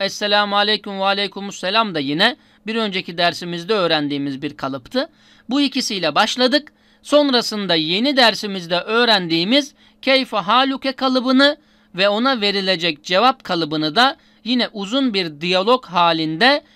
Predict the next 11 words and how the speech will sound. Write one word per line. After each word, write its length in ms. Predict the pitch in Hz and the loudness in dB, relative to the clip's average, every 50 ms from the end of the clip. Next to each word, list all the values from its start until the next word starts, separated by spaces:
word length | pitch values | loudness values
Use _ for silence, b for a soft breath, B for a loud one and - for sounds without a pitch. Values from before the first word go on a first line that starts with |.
| b b b - | b b b -6
tekrar 460 | - 214 202 - - 208 220 226 226 | -4 -4 -4 -4 0 2 4 4 4
etmiş 380 | 208 180 151 - 160 147 - - | 4 0 -4 -4 -8 -10 -8 -6
olacağız, 580 | 175 185 185 180 160 147 175 202 240 254 - | -6 -4 -4 -4 -2 2 4 4 4 4 2
hatırlamış 640 | 190 196 202 - 214 208 190 180 165 151 147 - - | -2 -4 -4 -4 -4 -6 -4 -4 -4 -4 -4 -6 -8
olacağız. 640 | 147 143 143 143 135 147 160 190 233 254 247 - b b b b b b b | -8 -6 -6 -4 -2 2 2 4 2 2 0 -6 b b b b b b b
Bir 200 | 208 294 330 330 | -2 -2 -2 -2
kere 240 | - 269 240 226 208 | -2 -2 -2 -2 0
daha 240 | 196 185 190 165 151 | 0 0 0 0 -2
okuyalım. 560 | - 185 - - 240 254 262 262 262 269 - _ _ _ _ _ _ _ _ _ _ _ _ _ _ _ _ _ _ _ _ _ _ _ _ _ _ _ _ _ - - | -2 -4 -4 0 2 4 4 4 4 2 0 _ _ _ _ _ _ _ _ _ _ _ _ _ _ _ _ _ _ _ _ _ _ _ _ _ _ _ _ _ -6 -4
Esselamu 640 | 180 185 - - 226 240 254 277 285 269 247 214 | -4 -4 -2 -2 0 0 2 2 2 2 4 4
aleyküm. 600 | 190 190 190 214 240 269 - - 269 277 277 285 | 4 4 4 4 2 0 2 2 2 2 2 0